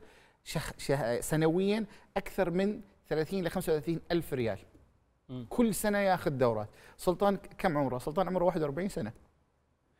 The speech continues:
Speaker 1: اليوم هو رئيس تنفيذي ل-، ل-، لشركة الموارد البشرية، يقود أعلى تغير في، في، في ال-، في المنطقة، في، في المجال الصحي. فهو استثمر في نفسه، فهنا هو قاعد يحدد قيمته السوقية.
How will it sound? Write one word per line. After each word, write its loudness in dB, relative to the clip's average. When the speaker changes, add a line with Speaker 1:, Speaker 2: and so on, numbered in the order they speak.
Speaker 1:
اليوم 4
هو 4
رئيس -2
تنفيذي 0
ل-، 0
ل-، 0
لشركة -4
الموارد -2
البشرية، -4
يقود 0
أعلى 2
تغير 0
في، 0
في، -2
في -6
ال-، -4
في -12
المنطقة، 0
في، -6
في -14
المجال -4
الصحي. -12
فهو -4
استثمر -6
في -8
نفسه، -8
فهنا 0
هو 6
قاعد 0
يحدد -6
قيمته -6
السوقية. -10